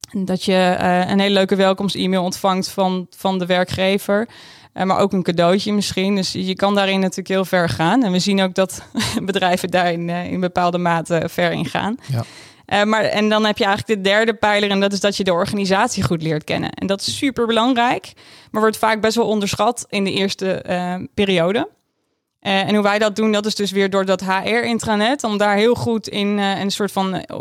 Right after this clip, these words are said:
Speaker 1: onboardingsplek in te richten voor nieuwe medewerkers om te leren kennen, eh, wat doen we hier? Wat is precies onze dienstverlening? Hoe gaan we om met bepaalde processen? Wat is onze missievisie?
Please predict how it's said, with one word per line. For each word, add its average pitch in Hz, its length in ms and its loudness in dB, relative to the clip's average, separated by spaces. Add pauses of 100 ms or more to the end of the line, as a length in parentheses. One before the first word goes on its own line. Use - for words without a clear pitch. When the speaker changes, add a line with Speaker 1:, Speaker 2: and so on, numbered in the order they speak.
Speaker 1:
onboardingsplek 214 1120 2
in 214 260 0
te 220 100 0
richten 196 460 -2
voor 202 160 0
nieuwe 196 200 2
medewerkers 190 800 0
om 202 280 -2 (400)
te 214 120 0
leren 202 320 2
kennen, 185 440 2
eh, 175 260 -2 (160)
wat 190 260 0
doen 214 160 2
we 240 80 2
hier? 220 520 2
Wat 208 200 0
is - 80 -8
precies 240 500 -2
onze 226 280 -2
dienstverlening? 202 960 0
Hoe 214 180 -4
gaan 220 200 2
we 214 100 -2
om 220 300 2
met 202 160 2
bepaalde 214 440 2
processen? 185 580 0
Wat 202 120 0
is - 60 -4
onze 226 220 -2
missievisie? 190 840 -2